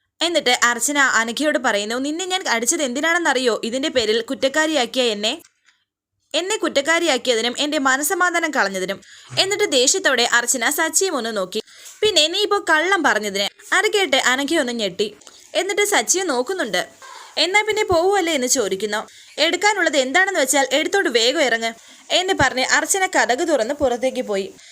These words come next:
ദേഷ്യത്തോടെ സച്ചി അനഘയൊന്ന് നോക്കുന്നു. എന്നിട്ട് സച്ചിയും അർച്ചനയോട് വന്ന്, അർച്ചനയുടെ അരികിൽ വന്ന് നിൽക്കുന്നു. "അല്ല, തനിക്ക് എങ്ങനെ അറിയായിരുന്നു ഇവൾ ഇവിടെ ഉണ്ടെന്ന്?" "അവൾ എന്തോ കള്ളം പറഞ്ഞെന്ന് പറഞ്ഞല്ലോ, എന്താ അത്?"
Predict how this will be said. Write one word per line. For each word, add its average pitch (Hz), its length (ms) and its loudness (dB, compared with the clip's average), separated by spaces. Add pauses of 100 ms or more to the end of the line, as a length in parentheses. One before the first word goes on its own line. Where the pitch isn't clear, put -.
(200)
ദേഷ്യത്തോടെ 330 600 2
സച്ചി 262 340 0
അനഘയൊന്ന് 240 680 0
നോക്കുന്നു. 208 340 -2
എന്നിട്ട് 202 340 -4
സച്ചിയും 254 500 -2
അർച്ചനയോട് 285 500 0
വന്ന്, 202 340 -2
അർച്ചനയുടെ 302 520 -2
അരികിൽ 220 280 0
വന്ന് 208 260 -4
നിൽക്കുന്നു. 190 480 -10 (460)
"അല്ല, 311 240 2
തനിക്ക് 339 340 0
എങ്ങനെ 330 320 0
അറിയായിരുന്നു 277 380 2
ഇവൾ 262 260 0
ഇവിടെ 269 200 2
ഉണ്ടെന്ന്?" 247 400 0 (640)
"അവൾ 440 200 2
എന്തോ 415 260 2
കള്ളം 294 300 2
പറഞ്ഞെന്ന് 339 320 0
പറഞ്ഞല്ലോ, 277 460 2
എന്താ 254 300 0
അത്?" 277 220 2